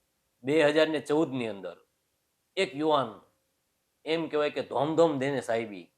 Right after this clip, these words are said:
પ્લસ કે પૈસા ટકે કોઈ કમી નહીં અને બાપનો, અમીર બાપનો એકનો એક દીકરો.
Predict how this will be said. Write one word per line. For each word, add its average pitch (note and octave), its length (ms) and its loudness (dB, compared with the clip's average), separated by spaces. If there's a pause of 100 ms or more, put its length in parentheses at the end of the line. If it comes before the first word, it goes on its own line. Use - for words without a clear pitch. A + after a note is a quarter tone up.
(440)
પ્લસ G3 300 4
કે D#3 280 2
પૈસા G3+ 520 4
ટકે C#3 500 -2 (560)
કોઈ F3 180 6
કમી D#3 320 0
નહીં G#2 300 -8 (460)
અને C3+ 140 -4
બાપનો, C3+ 500 2
અમીર D3 380 -4
બાપનો C3+ 360 0
એકનો D#3 360 -2
એક G2+ 220 -4
દીકરો. G#2 360 -14